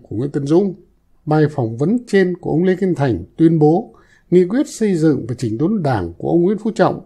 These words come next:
đã thất bại thảm hại. Ông Lê Kiên Thành cũng tuyên bố cái Đảng mà bố của ông từng là người đứng đầu của Đảng, nắm quyền tuyệt đối gần ba mươi năm, đã trên bờ vực sụp đổ và bị người dân cho xuống hố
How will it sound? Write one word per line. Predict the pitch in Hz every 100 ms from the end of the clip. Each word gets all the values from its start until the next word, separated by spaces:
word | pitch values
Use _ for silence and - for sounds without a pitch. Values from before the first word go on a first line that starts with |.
| -
đã | 151
thất | 175 277 151
bại | 120 92
thảm | 120 107
hại. | 123 135 120 - _ _ _ _
Ông | 127 123
Lê | 131 135
Kiên | 147 135
Thành | 127 110 87 -
cũng | 135
tuyên | 151 143
bố | 135 147 196 - _ _ _
cái | 180
Đảng | 214 156 98 80 - -
mà | 120
bố | 117 139 254 -
của | -
ông | 156 160 151 -
từng | - 147
là | 143
người | 139 139 127
đứng | 127 175 262
đầu | 156 135 92 - -
của | 120
Đảng, | 120 101 - _ _ 127
nắm | 151 262
quyền | - 147 107 -
tuyệt | 139 123
đối | 139 208 -
gần | - 143 123 104
ba | 143
mươi | 151 156
năm, | 156 151 151 - _ _
đã | 151 156 180
trên | - 151 127
bờ | 117 95 92 107
vực | 127 131
sụp | - 139
đổ | 139 123 101 - _ _ -
và | 170
bị | 165
người | 151 147 127
dân | 151 190 180
cho | 185 175
xuống | 185 175
hố | 143 160 226 -